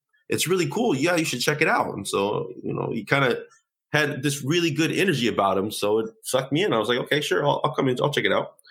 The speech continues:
So I sit down and he starts explaining to me this card game. And, um, I'm like, "Okay, well, that's pretty cool." And he's like, "Yeah, so, uh, here, here's a bunch of cards. You can have these if you want, so you can learn how to play this game." And a lot of times people don't really,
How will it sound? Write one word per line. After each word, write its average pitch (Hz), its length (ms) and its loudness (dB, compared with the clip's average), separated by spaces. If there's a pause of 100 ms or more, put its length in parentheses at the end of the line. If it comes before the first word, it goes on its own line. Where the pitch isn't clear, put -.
(400)
So 156 160 0
I - 20 4
sit 156 220 0
down 147 320 4
and 143 80 4
he 143 40 4
starts 131 280 0
explaining 131 400 0
to 131 80 -2
me 127 80 2
this 120 180 -2
card 123 300 0
game. 123 480 2
And, 95 280 0 (220)
um, 95 480 2
I'm 131 160 0
like, 147 140 0
"Okay, 175 280 2
well, 160 160 2
that's 175 160 0
pretty 139 220 0
cool." 135 340 0 (320)
And 113 140 2
he's 135 120 2
like, 156 160 -2
"Yeah, 220 200 2
so, 143 300 2
uh, 135 240 2 (140)
here, 220 220 2
here's 202 220 0
a 180 40 0
bunch 190 220 2
of 160 80 0
cards. 170 280 2
You 147 60 -2
can 147 120 0
have 180 260 2
these 120 180 -2
if - 140 -4
you 110 60 -2
want, 117 340 0
so 151 80 2
you 143 120 2
can 131 400 0 (120)
learn 113 340 0
how 143 80 4
to 139 60 0
play 143 160 2
this 139 140 -2
game." 247 280 -2 (920)
And 143 80 2
a 165 60 2
lot 214 140 2
of 240 60 -4
times 220 140 2
people 180 280 -2
don't 156 260 2
really, 156 540 0